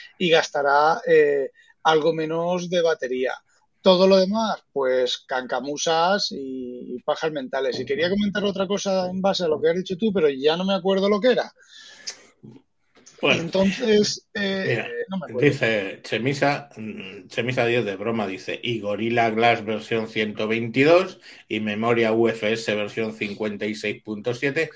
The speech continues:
Speaker 2: Buenas noches, Miguel C M. Y, bueno,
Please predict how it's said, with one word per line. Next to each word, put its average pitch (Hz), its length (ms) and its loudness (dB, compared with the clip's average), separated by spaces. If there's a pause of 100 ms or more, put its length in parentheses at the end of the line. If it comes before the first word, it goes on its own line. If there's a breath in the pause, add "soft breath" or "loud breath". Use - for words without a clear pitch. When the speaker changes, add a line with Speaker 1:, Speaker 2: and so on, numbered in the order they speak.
(300 loud breath)
Speaker 2:
Buenas 131 260 2
noches, 131 300 0
Miguel 107 260 -4
C 95 160 -8
M. - 240 -14 (540 soft breath)
Y, 113 1500 6
bueno, 98 320 -8